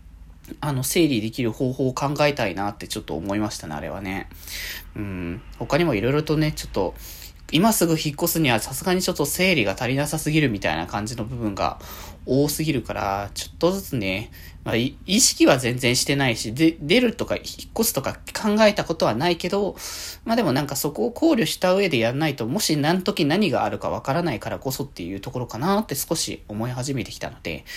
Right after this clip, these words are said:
ちょっとずつね、お家の中の整理をも-、もっともっと、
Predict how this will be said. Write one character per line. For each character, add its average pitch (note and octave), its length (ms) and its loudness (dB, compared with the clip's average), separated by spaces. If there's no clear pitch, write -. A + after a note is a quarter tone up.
ち E3+ 80 2
ょ - 20 0
っ E3 40 -4
と F#3+ 160 -6
ず G#3 100 -4
つ - 140 -8
ね、 - 320 -6
お A2 100 -6
家 C3 160 -6
の A#2+ 140 -4
中 A#2+ 220 -6
の D2 200 -8
整 C3+ 260 0
理 F2+ 120 -6
を D2 60 -6
も-、 - 260 -10
も C#3 140 -2
っ C3+ 60 -6
と - 80 -6
も C3 120 0
っ D#3+ 100 -8
と、 - 180 -6